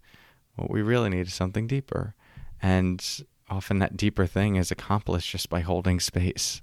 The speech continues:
for that urge, just being present with it, as cliche and trite as that might be. So give this a shot.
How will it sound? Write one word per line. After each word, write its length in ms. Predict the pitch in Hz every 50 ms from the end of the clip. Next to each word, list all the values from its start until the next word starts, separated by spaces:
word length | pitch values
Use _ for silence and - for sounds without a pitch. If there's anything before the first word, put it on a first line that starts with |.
| - -
for 240 | - - 90 85 80
that 200 | - 85 80 - 87
urge, 380 | 82 80 80 85 - - - - - - - _
just 260 | - - 90 85 - -
being 240 | 87 87 85 82
present 420 | - - - 82 82 78 80 85 82
with 200 | 80 78 - -
it, 180 | - - - _ _ - - - - - - _ _ _ -
as 320 | 82 78 76 76 - -
cliche 520 | - - - 82 80 - - 80 80 78 76
and 220 | 78 78 78 80
trite 340 | - - - 78 78 78 - -
as 340 | 87 78 73 78 - - -
that 240 | - 78 - -
might 220 | 78 76 - - -
be. 320 | 80 76 71 76 85 90 - _ _ _ - - - - - - _ _ _ _ _
So 400 | - - 95 92 90 90 92 95 - _ _ _ _ _ _ _ _ _ _ _ _ _ - 98
give 160 | 120 120 117
this 200 | 123 127 - -
a 40 | 101
shot. 280 | - 85 80 82 -